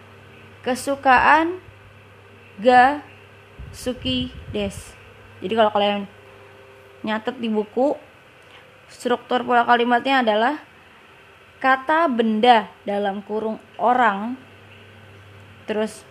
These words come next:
partikel wa, plus kesukaan, plus ga, plus suki, plus des.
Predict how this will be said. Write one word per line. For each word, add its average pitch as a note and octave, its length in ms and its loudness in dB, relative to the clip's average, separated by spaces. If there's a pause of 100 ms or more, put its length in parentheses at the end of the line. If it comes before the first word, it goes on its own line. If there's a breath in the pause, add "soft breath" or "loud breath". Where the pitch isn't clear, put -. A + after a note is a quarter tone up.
(120)
partikel G#3+ 720 -2
wa, A#3 480 4 (3000)
plus A3 480 -2 (720)
kesukaan, A#3+ 840 0 (1400)
plus G#3 520 -6 (120)
ga, B3 480 6 (1600)
plus A3+ 360 2 (400)
suki, C4+ 600 -4 (480)
plus G#3 480 -4 (240)
des. G#3 560 -2